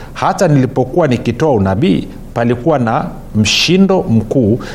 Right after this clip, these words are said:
na tazama, tetemeko la nchi." Naona inavyofanana kule na kwenye nani, kwenye, kwenye Mathayo ishirini na saba. "Tetemeko la nchi, na ile mifupa ikasogeleana, mfupa kwa mfupa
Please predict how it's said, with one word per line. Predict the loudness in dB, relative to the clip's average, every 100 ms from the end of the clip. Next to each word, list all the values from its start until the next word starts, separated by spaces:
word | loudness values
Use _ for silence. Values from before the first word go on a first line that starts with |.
| -6
na | -4 -2
tazama, | 0 0 2 2 0 0
tetemeko | -2 -2 0 0 0 0
la | 2
nchi." | 2 2 0 0 -6 -14 -16 -10 -2
Naona | 0 2
inavyofanana | 2 0 -2 0 0
kule | 0 0
na | 2 0
kwenye | 0 2
nani, | 2 2
kwenye, | 2 2
kwenye | 2 0 0
Mathayo | 0 0
ishirini | 0 -2
na |
saba. | 0 0 -2 -4 -8 -6
"Tetemeko | -2 0 0 0
la | 2 2
nchi, | 2 0 -2 -2 -10 -4
na | 0
ile | 2 2
mifupa | 2 0 0 0 -2
ikasogeleana, | -2 -2 0 2 2 2 2 0 -2 -4 -8 -16 -16 -16 -16 -8
mfupa | 0 0 2 0 0 0 -2
kwa | -2 0
mfupa | 0 0 -2 0 -2 -2